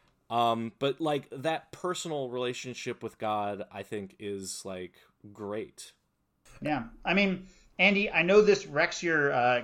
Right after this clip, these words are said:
Speaker 2: cool statement that you can be reli-, religious without being part of religion, but I think I would rephrase it to, you can be spiritual.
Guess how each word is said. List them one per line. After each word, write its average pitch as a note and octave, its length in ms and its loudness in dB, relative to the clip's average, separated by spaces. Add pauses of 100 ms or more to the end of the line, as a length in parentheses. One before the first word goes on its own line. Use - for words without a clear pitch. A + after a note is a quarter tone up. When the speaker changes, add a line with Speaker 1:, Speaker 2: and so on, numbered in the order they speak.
Speaker 2:
cool E3 340 -4
statement C#3 600 -4 (560)
that D#3+ 100 -2
you D3+ 80 4
can D#3 80 2
be D3+ 100 2
reli-, D3+ 440 0
religious D#3+ 560 -2
without C3+ 400 0 (800)
being D3 240 0
part D3+ 180 2
of C3+ 100 0
religion, D3 500 -2 (600)
but D3+ 380 4 (540)
I E3+ 120 2
think A3+ 260 -2
I E3+ 220 2
would A#3 180 -2
rephrase F3+ 500 -2
it E3+ 180 -4
to, D#3 380 0 (520)
you F3+ 160 -2
can G3 160 -2
be D#3 120 -4
spiritual. C3+ 960 -2